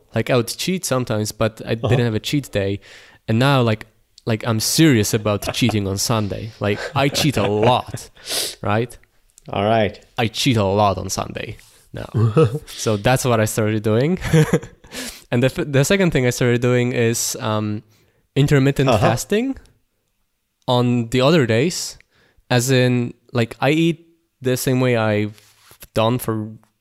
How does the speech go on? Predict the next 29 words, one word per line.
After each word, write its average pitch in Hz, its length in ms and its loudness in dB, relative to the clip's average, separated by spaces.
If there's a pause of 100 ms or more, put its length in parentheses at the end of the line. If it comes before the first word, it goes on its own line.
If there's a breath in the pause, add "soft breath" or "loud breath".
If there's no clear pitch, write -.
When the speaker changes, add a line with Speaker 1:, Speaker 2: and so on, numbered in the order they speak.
Speaker 1:
the 110 60 -4
last 107 240 -2
couple 107 180 -4
of 101 80 -2
years, 110 540 -2 (500 soft breath)
low 110 140 -2
carb 113 320 -2
and 131 80 0
all. 180 360 -2 (560 soft breath)
But 123 760 2
I 120 60 0
have 143 160 0
to 143 120 0
fit - 600 -2
all 131 180 2
of 120 120 -2
my 117 280 2
eating 117 680 -2
stuff 107 300 -2
between, 107 600 -2 (140)
uh, 104 200 -4
eight 113 200 -2
and 104 460 -4
four 104 160 -6
P 101 140 -4
M. 104 240 -8
Speaker 2:
Four 151 260 0
P 120 160 0
M? 98 240 -4